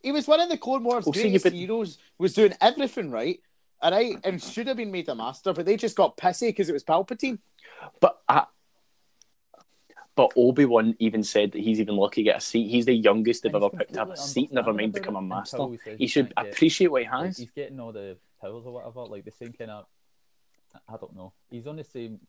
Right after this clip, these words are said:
Speaker 3: like, he's in the same council and all that, but they're just not gonna call him master. But he, like, he's there. That's the main thing. And he's just getting
Speaker 1: Nah.
Speaker 3: happy about having that wee
Speaker 1: It was
Speaker 3: fight.
Speaker 1: fucking stubbornness.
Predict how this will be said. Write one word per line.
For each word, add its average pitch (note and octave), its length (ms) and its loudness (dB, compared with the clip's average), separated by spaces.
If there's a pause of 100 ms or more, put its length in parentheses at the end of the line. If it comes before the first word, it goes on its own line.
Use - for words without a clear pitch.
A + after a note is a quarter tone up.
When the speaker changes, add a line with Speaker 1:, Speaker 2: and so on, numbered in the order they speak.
(240)
Speaker 3:
like, G2 240 -18
he's G#2+ 160 -20
in C3 100 -18
the B2+ 80 -20
same A2 200 -18
council A#2 420 -18
and B2 80 -16
all A#2+ 140 -16
that, A#2 160 -16 (200)
but G#2+ 80 -14
they're G#2 80 -10
just - 160 -20
not A#2 120 -20
gonna A2 120 -18 (140)
call G2+ 160 -14
him G2 120 -16
master. G2+ 360 -20 (360)
But A2+ 80 -14
he, A2+ 100 -14 (100)
like, G#2 180 -14 (240)
he's A#2 240 -16
there. A#2 240 -12 (160)
That's - 180 -18
the B2 80 -18
main A2 220 -18
thing. A#2+ 260 -18 (420)
And A2 100 -16
he's A2 80 -18
just - 160 -20
getting A2 180 -10
Speaker 1:
Nah. C3 200 6
Speaker 3:
happy A2+ 140 -8
about A2 300 -12
having A2 220 -16
that G2+ 160 -18
wee A2 100 -16
Speaker 1:
It C3 60 2
was C3 160 0
Speaker 3:
fight. - 100 -12
Speaker 1:
fucking F#3 340 6
stubbornness. D#3+ 760 2